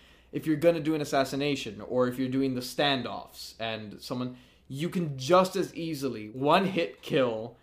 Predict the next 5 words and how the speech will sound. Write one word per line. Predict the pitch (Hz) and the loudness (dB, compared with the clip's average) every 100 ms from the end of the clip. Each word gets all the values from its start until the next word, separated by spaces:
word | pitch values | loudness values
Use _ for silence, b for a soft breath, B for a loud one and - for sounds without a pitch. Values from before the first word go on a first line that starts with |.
| b - | b -4
a | 120 | 0
regular, | 139 160 175 175 | 2 2 4 4
degular | 156 147 151 147 143 135 135 - _ _ - 69 - | 4 4 4 4 4 2 0 -8 _ _ -20 -14 -14
foot | - - 165 - | -8 0 0 0
soldier | - 131 127 113 113 | 0 2 2 -2 -10